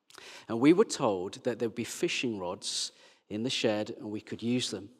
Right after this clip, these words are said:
And the loch was full of mackerel. That's what we were told. So pretty much every day, we'd go with a fishing rod, and I caught nothing.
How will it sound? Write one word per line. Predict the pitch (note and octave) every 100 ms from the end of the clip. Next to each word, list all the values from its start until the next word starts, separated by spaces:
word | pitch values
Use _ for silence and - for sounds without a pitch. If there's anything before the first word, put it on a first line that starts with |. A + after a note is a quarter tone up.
| _ _ _ _ _ -
And | A2+
the | A#2
loch | A#2 C#3+ - - -
was | C#3 -
full | - - A#2+
of | A2+ A2
mackerel. | A2 - - - - _ -
That's | A2+ -
what | A2
we | G2
were | F2+
told. | - D2 - _ _ _ _ _ _ _ _ _ G#3 _ _ _ _ _ _ _ _ _ _ _ _
So | - D3
pretty | - E3
much | E3 E3+
every | D#3+ D#3+ F#3+
day, | A#2 F2 G2+ B2+ - _ _ _ _ _ _ _ _ _ -
we'd | F2+ -
go | B2 C#3
with |
a | D3+
fishing | - - A2
rod, | G2 F#2+ - - _ _ _ _ _ _ _ _
and | G2+
I | A2
caught | - B2
nothing. | A2+ G#2+ - -